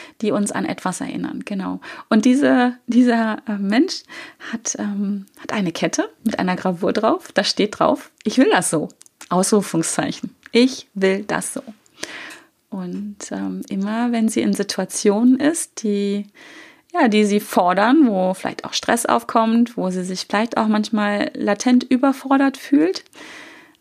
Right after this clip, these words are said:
ähm, hat sie diese Kette und auf der steht einfach, „Ich will das so.“ Und damit erinnert sie sich daran, <laughs> dass sie sich selber in diese Situation hineingebracht hat aufgrund ihrer Entscheidung.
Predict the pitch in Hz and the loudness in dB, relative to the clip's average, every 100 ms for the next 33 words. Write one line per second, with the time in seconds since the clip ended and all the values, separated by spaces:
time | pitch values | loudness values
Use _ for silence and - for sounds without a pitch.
0 | 277 262 240 240 247 247 247 240 233 - | 0 2 4 2 0 -2 0 -2 -2 -4
1 | - 220 185 190 - 185 - 185 - 190 | -2 -2 -2 -2 -4 -6 -4 -4 -2 -4
2 | 190 180 185 196 - - 214 262 214 - | -2 -4 -2 -4 -4 0 2 2 0 -2
3 | 180 175 175 - 185 196 226 220 214 220 | 0 0 -4 -4 -2 0 0 0 0 2
4 | 240 240 226 214 202 190 190 202 233 302 | 2 2 0 -2 -2 0 0 2 4 4
5 | 302 - - - - _ - - - - | 2 -6 -12 -10 -10 _ -20 -18 -18 -20
6 | _ _ - 208 202 - - 262 - _ | _ _ 0 2 2 -4 -12 -16 -18 _
7 | - 220 226 196 208 247 - 226 233 226 | 0 2 2 4 4 4 4 2 2 0
8 | 220 233 233 233 226 220 214 220 254 269 | -2 -4 -4 -2 -2 0 0 2 4 4
9 | - 175 - 185 - - - - 208 240 | 2 -4 -2 -8 -4 -4 -4 0 2 2
10 | - - _ 214 196 208 226 220 185 175 | -2 -16 _ 0 0 0 -2 -2 -2 -2
11 | - 196 | -2 -6